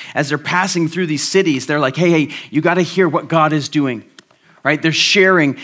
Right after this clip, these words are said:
the work in the church being established and the way that all these Gentiles and new, um,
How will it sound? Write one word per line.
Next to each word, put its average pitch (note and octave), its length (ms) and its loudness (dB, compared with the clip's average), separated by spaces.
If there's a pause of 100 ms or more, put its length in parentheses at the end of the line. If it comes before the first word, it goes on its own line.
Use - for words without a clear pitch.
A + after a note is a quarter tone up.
(160)
the D#3 100 2
work D#3+ 440 2
in D#3 80 0
the C#3 80 0
church F#3 440 -2
being D#3+ 160 2
established C#3+ 720 -2
and C#3 80 -2
the C#3+ 60 -2
way D#3+ 200 2
that D#3 200 -2
all F3+ 220 2
these F3 260 0 (220)
Gentiles E3+ 640 0
and D3+ 120 0
new, F3 280 2 (240)
um, C3 320 -8